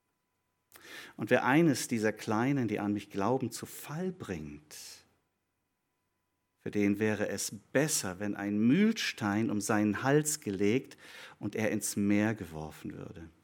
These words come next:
Und wenn deine Hand dir Anstoß zur Sünde gibt, so hau sie ab.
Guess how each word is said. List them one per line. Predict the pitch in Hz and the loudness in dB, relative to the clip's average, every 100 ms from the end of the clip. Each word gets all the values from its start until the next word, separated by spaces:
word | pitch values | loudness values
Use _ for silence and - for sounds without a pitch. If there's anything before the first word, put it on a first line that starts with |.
| _ _ _ _ _ _ _ _ _ _ _ _ _ _ _ - | _ _ _ _ _ _ _ _ _ _ _ _ _ _ _ -12
Und | 101 | -2
wenn | 120 123 | 2 2
deine | 127 120 101 | 2 2 0
Hand | 123 147 147 - | 2 2 0 -4
dir | 117 | -2
Anstoß | 101 117 - - 113 - | -2 -4 -8 -10 -12 -10
zur | - 104 | -10 -8
Sünde | 104 120 143 139 | -2 0 0 -2
gibt, | 92 87 - - _ _ _ _ _ _ - | -6 -10 -14 -20 _ _ _ _ _ _ -14
so | 87 | -8
hau | 95 95 | -6 -4
sie | 101 - | -6 -8
ab. | 92 | -8